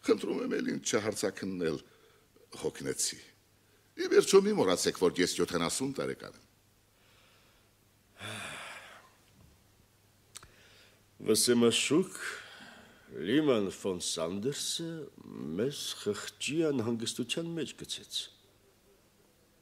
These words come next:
Speaker 2: Նա ասաց, որ ոչ թե Թալյատ Փաշան է պատասխանատու խժդժությունների համար, այլ այն անկարգ մարմինները, որոնց հանձնված էր հրամանների գործադրությունը։ Հայերի մեջ տիրող ընդհանուր ըմբռնման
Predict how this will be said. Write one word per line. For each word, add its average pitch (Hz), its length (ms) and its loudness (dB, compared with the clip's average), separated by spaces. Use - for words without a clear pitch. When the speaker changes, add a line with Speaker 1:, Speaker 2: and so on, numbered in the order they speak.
Speaker 2:
Նա 127 160 12
ասաց, 196 340 12
որ 185 180 12
ոչ 190 240 12
թե - 220 8
Թալյատ 165 440 10
Փաշան 151 440 8
է 151 40 10
պատասխանատու 160 680 4
խժդժությունների 170 920 8
համար, 165 340 8
այլ 165 300 12
այն 175 440 12
անկարգ 139 600 8
մարմինները, 127 720 8
որոնց 151 380 10
հանձնված 147 580 8
էր 165 160 4
հրամանների 156 640 12
գործադրությունը։ 143 800 6
Հայերի 143 300 10
մեջ 147 220 8
տիրող 139 380 10
ընդհանուր 139 360 6
ըմբռնման 127 600 6